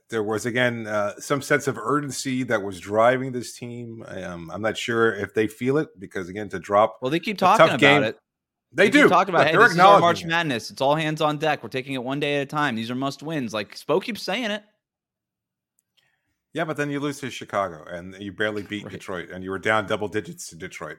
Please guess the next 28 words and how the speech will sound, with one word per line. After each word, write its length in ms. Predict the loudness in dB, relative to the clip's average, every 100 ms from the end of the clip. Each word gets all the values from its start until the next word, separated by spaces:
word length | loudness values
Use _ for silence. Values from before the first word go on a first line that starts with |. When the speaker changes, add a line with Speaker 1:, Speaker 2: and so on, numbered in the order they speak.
| -14
Speaker 1:
a 220 | -12 -12
team 220 | -12 -12
that, 140 | -12 -14 -18
you 100 | -16
know, 80 | -14
is, 260 | -12 -12
is 220 | -12 -14 -12
inferior 800 | -8 2 6 8 10 8 8
and 220 | 6 0 -2
isn't 220 | -4 -4
playing 220 | -2 -2
for 120 | -4
anything. 240 | -8 -8 -4
So 300 | 4 6 6
it, 220 | 4 -2
there's 260 | 2 2 2
a 80 | 2
lot 380 | 6 6 4 -6 _ _ _ _ _
to 180 | -6 2
that. 260 | 4 2 -2
Look, 160 | -8
it, 120 | -8 -12 -14 -12
I, 240 | -8 -8 -4 -2
I 80 |
still 340 | -2 2 4 4
think, 300 | 4 2 2
despite 480 | -4 -2 2 4 4
everything, 640 | 2 0 -2 -4 -6